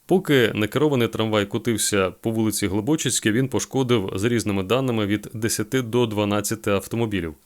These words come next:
Здебільшого транспорт перебував у габариті руху трамвая. Деякі водії не змогли зорієнтуватися, адже трамвай рухався заднім ходом на великій швидкості.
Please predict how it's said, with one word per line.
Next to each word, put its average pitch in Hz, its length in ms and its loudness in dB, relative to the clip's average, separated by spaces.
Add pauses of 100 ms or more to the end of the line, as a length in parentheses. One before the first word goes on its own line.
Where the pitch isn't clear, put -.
Здебільшого 120 580 2
транспорт 131 540 0
перебував 110 580 2
у 131 80 0
габариті 113 500 0
руху 110 260 0
трамвая. 98 540 0 (520)
Деякі 120 400 2
водії 110 580 2
не 107 140 0
змогли 117 440 2
зорієнтуватися, 107 920 2
адже 101 540 0 (120)
трамвай 104 380 2
рухався 107 440 -2
заднім 92 400 -2
ходом 127 440 0 (220)
на 127 120 0
великій 107 400 0
швидкості. 98 600 -2